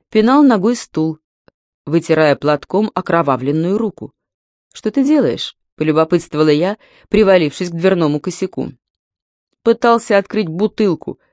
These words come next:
Штопор сломался, и я порезал палец. Давай помогу". Я приблизилась, но он толкнул меня в грудь. "Обойдусь". "Обходись". Пожала я плечами и отправилась в комнату. С интервалом в минуту он тоже появился там.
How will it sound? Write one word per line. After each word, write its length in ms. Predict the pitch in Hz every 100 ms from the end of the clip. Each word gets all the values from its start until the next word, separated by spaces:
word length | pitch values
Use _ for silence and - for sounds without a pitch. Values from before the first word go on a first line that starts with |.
| _
Штопор 480 | - - 262 156 139
сломался, 580 | 156 160 170 139 -
и 60 | 143
я 120 | 143
порезал 420 | 143 156 151 156
палец. 500 | 156 143 127 - - _ _ _ _
Давай 300 | 156 165 170
помогу". 480 | 170 175 175 180 208 _ _ _ _ _ _ _ -
Я 260 | 180 277
приблизилась, 720 | 285 269 214 160 127 120 -
но 180 | 165 202
он 120 | 294
толкнул 440 | 269 175 160 175 175
меня 240 | 170 160 151
в 40 |
грудь. 320 | 147 143 135
"Обойдусь". 800 | 127 139 143 156 147 139 - - _ _ _ _ _ _ _ _ _ _
"Обходись". 680 | - - 214 123 135 - _ _ _ _ _ _
Пожала 320 | 175 165 165
я 180 | 139 143
плечами 480 | 143 160 - 226 233
и 40 |
отправилась 520 | 151 - 143 143 175 -
в 80 |
комнату. 540 | - 147 131 127 135 139 _ _ _ _ _ _
С 120 | -
интервалом 560 | 190 185 220 226 247 214
в 120 | 165
минуту 520 | 175 165 135 - 180 - _ _ _ _
он 220 | 254 285
тоже 320 | 311 311 247
появился 560 | 170 165 165 190 185 185
там. 360 | - 147 123